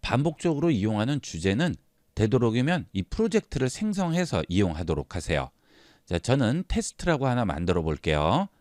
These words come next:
프로젝트 만들기 합니다. 자, 그러면 해당 프로젝트로 들어오게 되죠. 자, 지금 프로젝트 안에 들어와 있는 상태인데요. 다시 초기화해 보도록 하겠습니다.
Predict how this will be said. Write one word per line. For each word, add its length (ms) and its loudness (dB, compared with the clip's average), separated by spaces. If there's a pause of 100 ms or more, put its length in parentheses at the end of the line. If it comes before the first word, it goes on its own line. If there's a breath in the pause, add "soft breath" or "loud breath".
(140)
프로젝트 520 -2
만들기 560 -2
합니다. 580 0 (500 soft breath)
자, 140 0
그러면 640 2 (320 soft breath)
해당 280 0
프로젝트로 680 0
들어오게 440 2
되죠. 600 2 (360 soft breath)
자, 80 -4
지금 240 -2
프로젝트 520 0
안에 200 0
들어와 360 4
있는 220 0
상태인데요. 600 0 (440 soft breath)
다시 280 -4
초기화해 540 0
보도록 380 -2
하겠습니다. 680 0